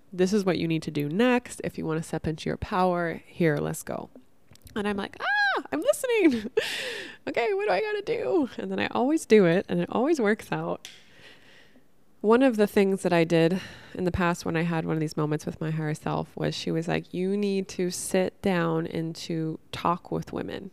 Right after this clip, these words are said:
You need to empower the women in your life." Because my aunt, um,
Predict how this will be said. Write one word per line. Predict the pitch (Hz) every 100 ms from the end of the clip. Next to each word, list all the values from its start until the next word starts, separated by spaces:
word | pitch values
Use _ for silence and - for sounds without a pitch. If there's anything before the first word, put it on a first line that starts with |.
| -
You | -
need | 165 180
to | - 170
empower | 160 165 160 - 175 165 170 165
the | 165 170
women | 160 151 151 151
in | - 165
your | -
life." | - - 202 - - - - -
Because | 190 - 185
my | 175 -
aunt, | 190 190 190 202 - -
um, | 165 160 160 156 165